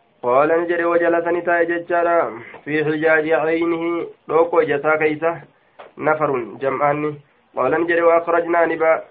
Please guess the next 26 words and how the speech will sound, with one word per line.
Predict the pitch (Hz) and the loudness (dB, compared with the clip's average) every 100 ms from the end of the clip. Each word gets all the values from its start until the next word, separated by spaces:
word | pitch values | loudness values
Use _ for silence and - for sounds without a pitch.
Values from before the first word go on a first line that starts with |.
| - | -8
وأخرجنا | - 143 156 160 156 | -4 -2 -2 -2 -2
من | 147 | 0
وقع | 151 151 151 | 0 0 0
بعينه." | 143 151 143 127 104 - - - _ - - - - - - | 0 0 0 -4 -8 -14 -20 -20 _ -20 -20 -20 -20 -20 -12
Ni | 151 170 | -4 2
baasne | 170 160 170 175 | 4 4 -2 -4
dhoqqoo | 170 175 170 160 | -4 -4 -4 -4
ija | 151 | -4
isaa | 151 165 | -2 -2
kanarraa | 160 160 156 | 0 0 0
kaza | 151 156 147 | 0 0 0
wa | 143 | 0
kaza | 156 151 | 0 2
waan | 147 139 | 2 2
akkana | 135 156 156 | -2 -2 -2
akkana | 139 147 151 151 | -2 -2 0 2
baasne | 143 135 135 | 2 0 -2
qullatan, | - 156 151 147 160 165 160 151 - _ _ _ _ _ _ _ _ _ - - | -6 -6 -2 -2 0 -2 -4 -12 -20 _ _ _ _ _ _ _ _ _ -12 -2
aaya, | 139 143 143 127 113 - - - - - - | 4 4 4 2 -2 -10 -20 -20 -20 -20 -8
qullatan | 151 156 151 165 165 165 165 113 - _ - - _ - - | -4 -2 0 0 0 -2 -6 -10 -14 _ -20 -20 _ -20 -6
waan | 139 | -2
akkana | 147 160 165 | 0 2 2
akkana | 165 165 160 | 2 0 0
baasne | 156 147 | -2 -2
gama | 151 160 | -2 0
okkoteeti. | 147 143 180 151 139 120 | -2 -2 -2 0 0 -4